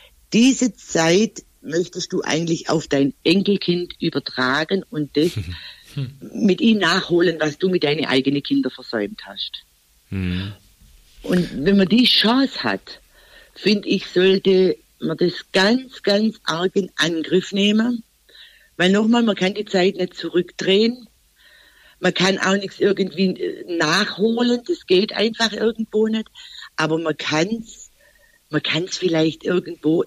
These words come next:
Speaker 1: in diesem Zustand oder, oder in dieser Situation am Enkelkind für sich selber auch nachholen.
Speaker 2: Mhm.
Speaker 1: Äh, vielleicht nicht, um dass es gewisse beruhigen willst, aber einfach,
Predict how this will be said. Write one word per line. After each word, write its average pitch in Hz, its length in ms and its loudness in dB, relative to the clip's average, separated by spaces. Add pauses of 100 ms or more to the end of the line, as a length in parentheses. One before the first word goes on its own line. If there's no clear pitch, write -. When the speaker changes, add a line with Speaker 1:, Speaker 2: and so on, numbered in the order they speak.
Speaker 1:
in 143 220 -12
diesem 226 420 0 (960)
Zustand 185 800 0
oder, 160 340 -2
oder - 240 -2
in 175 140 -2
dieser 185 240 0
Situation 170 1040 0 (600)
am 160 160 -4
Enkelkind 202 840 -2 (1400)
für 175 180 0
sich 156 220 -2
selber 165 380 2
auch 101 240 -6
nachholen. 104 640 -8
Speaker 2:
Mhm. 95 380 -6 (440)
Speaker 1:
Äh, 190 120 2 (340)
vielleicht 208 260 2
nicht, 220 200 0
um 190 100 2
dass 165 180 0
es 151 120 -12
gewisse 165 340 -2
beruhigen 247 480 0
willst, 240 320 0
aber 160 260 -2
einfach, 214 440 0